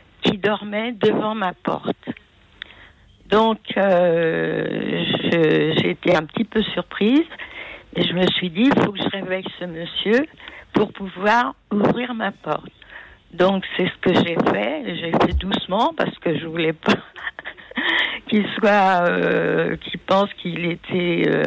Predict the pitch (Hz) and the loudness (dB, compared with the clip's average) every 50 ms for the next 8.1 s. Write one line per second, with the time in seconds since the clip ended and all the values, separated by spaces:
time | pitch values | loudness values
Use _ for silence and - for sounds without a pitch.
0 | - - - 160 156 - - - 175 175 180 185 180 170 165 165 170 165 165 - | 0 0 -2 -4 -6 -8 -4 -2 0 2 2 2 2 0 -2 -2 -2 -4 -4 -4
1 | - - 180 - - - 175 170 - - _ _ - - - - - - - - | -4 -4 -4 -4 -2 0 0 0 -2 -6 _ _ -16 -14 -10 -10 -10 -8 -10 -10
2 | - - - - - 226 240 247 233 - - 240 226 214 208 185 185 190 180 175 | -12 -12 -4 2 4 4 4 4 2 -2 -2 0 2 4 4 4 4 4 2 2
3 | 175 170 170 175 - - - 202 196 - - 202 190 180 175 170 165 156 170 175 | 0 0 -2 -4 -6 -6 -6 -6 -6 -4 -4 -4 -2 -2 -2 -4 -2 -4 -4 -4
4 | 170 156 - 185 202 226 240 247 240 233 233 214 202 190 180 165 180 175 - - | -2 -2 -2 2 2 4 4 4 4 4 4 4 4 4 2 2 0 0 0 -2
5 | - - - - 220 202 - 220 208 196 190 - - 170 196 220 220 220 202 - | -4 -2 -4 -6 -6 -4 -2 0 0 2 2 0 0 -2 -4 -2 -4 -4 -6 -6
6 | - - 175 160 - - - - 175 175 160 165 - 185 196 233 262 - - - | -8 -8 -8 -8 -8 -10 -10 -8 -6 -8 -6 -4 -2 0 2 2 0 -2 -4 -16
7 | - - - - - - - - - - - - - 196 202 190 185 185 190 185 | -16 -16 -14 -14 -14 -14 -14 -14 -16 -18 -10 -2 0 2 4 6 6 4 4 4
8 | 180 214 | 2 4